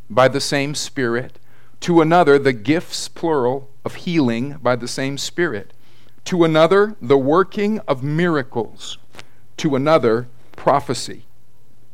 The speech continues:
to another," and here we are today, "discerning of spirits," the discerning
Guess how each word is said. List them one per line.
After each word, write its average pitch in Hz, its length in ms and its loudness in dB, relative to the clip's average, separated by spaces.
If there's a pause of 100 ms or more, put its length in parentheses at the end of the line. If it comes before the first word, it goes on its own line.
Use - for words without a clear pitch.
(400)
to 165 220 2
another," 120 580 4 (160)
and 98 80 -12
here 127 140 -4
we 135 160 -2
are 131 160 2
today, 123 600 -2 (640)
"discerning 143 840 -4 (420)
of 110 160 -4
spirits," - 1080 -8 (260)
the 104 80 -8
discerning 123 720 -6